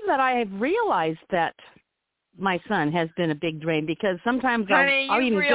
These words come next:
Speaker 2: realized that for
Speaker 1: Yeah.
Speaker 2: years, but you let
Speaker 1: Yeah.
Speaker 2: the guilt, you just let the guilt override it, Susan.
Speaker 1: Okay, so I gotta let
Speaker 2: I'm
Speaker 1: all
Speaker 2: not,
Speaker 1: that go.
Speaker 2: I am
Speaker 1: Yeah.
Speaker 2: not
Speaker 1: Okay,
Speaker 2: saying
Speaker 1: I am.
Speaker 2: not to love your children, not to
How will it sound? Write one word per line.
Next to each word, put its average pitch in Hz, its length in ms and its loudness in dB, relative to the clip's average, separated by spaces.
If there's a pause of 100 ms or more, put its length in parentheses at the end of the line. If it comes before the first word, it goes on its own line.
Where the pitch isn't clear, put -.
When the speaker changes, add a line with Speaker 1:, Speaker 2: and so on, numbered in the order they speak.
Speaker 2:
realized 254 460 2
that 233 260 0
for 208 80 -8
Speaker 1:
Yeah. 160 160 0
Speaker 2:
years, 214 500 -6 (540)
but 208 280 -2
you 208 180 -12
let 202 180 2
Speaker 1:
Yeah. 180 140 4
Speaker 2:
the 208 80 -10 (200)
guilt, 214 260 0 (200)
you 196 180 -18
just 208 360 -8
let 196 320 -4
the 196 80 -12
guilt 190 360 -6
override 170 600 -4
it, - 180 -6 (460)
Susan. 156 380 -16 (1000)
Speaker 1:
Okay, 160 340 -2
so 165 60 0
I 151 80 0
gotta 165 220 0
let 165 100 2
Speaker 2:
I'm 170 140 4
Speaker 1:
all 247 60 2
Speaker 2:
not, 262 180 4
Speaker 1:
that 392 60 0
go. 180 380 0 (400)
Speaker 2:
I 233 120 -2
am 247 180 -4
Speaker 1:
Yeah. 160 120 -2
Speaker 2:
not 320 180 0 (260)
Speaker 1:
Okay, 269 140 2
Speaker 2:
saying 220 360 -2
Speaker 1:
I 226 80 -2
am. 208 140 -4 (420)
Speaker 2:
not 226 380 0 (140)
to 226 80 -10
love 208 360 0
your 254 200 -14 (140)
children, 226 540 -12 (300)
not 185 420 -2 (200)
to 165 340 -12